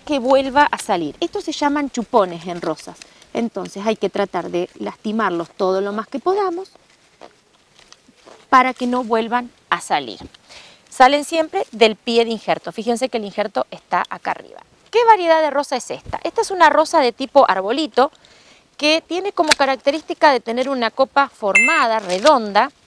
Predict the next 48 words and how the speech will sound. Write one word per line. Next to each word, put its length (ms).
y 100
eso 220
es 40
lo 80
que 120
vamos 280
a 80
tratar 400
de 80
mantener 640
en 160
este 240
momento 400
en 80
esta 220
poda. 340
¿Qué 120
vamos 280
a 40
utilizar? 520
O 100
una 240
tijera 380
o 40
un 100
descornador, 640
que 100
es 140
una 160
tijera 420
más 260
larga, 320
se 60
llama 160
tijera 280
de 100
fuerza, 440
de 100
las 140
cuales 300
vamos 240
a 40
hacer 200
una 180
poda 380
prácticamente 760
re-, 280
redondeada, 720